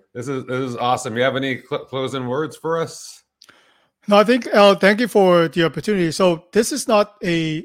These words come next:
Speaker 2: simple process. Hopefully, I didn't give everyone too much to think of. Maybe you just wanna buy a pen, right? But I give you so many questions and so many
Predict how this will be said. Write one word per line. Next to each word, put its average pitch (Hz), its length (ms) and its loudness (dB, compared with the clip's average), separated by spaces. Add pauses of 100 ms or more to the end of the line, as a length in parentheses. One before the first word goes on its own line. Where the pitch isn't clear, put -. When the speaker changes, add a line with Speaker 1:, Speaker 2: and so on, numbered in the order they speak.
Speaker 2:
simple 175 440 -4
process. 156 520 -6 (120)
Hopefully, 170 480 -2 (340)
I 160 80 -6
didn't 156 220 -4
give 156 320 -6 (100)
everyone 151 520 -6
too 151 180 -10
much 147 160 -8
to 147 80 -14
think 147 240 -10
of. 156 180 -4
Maybe 143 420 -8 (220)
you 156 140 -8
just 147 120 -8
wanna 147 220 -6
buy 139 220 -6
a - 20 -14
pen, 147 340 -8 (160)
right? 156 300 -6 (220)
But 156 160 -4
I 143 100 -6
give 151 180 -6
you 147 140 -4
so 165 180 -4
many 147 160 -4
questions 160 580 -4
and 143 220 -6
so 165 160 -6
many 147 280 -6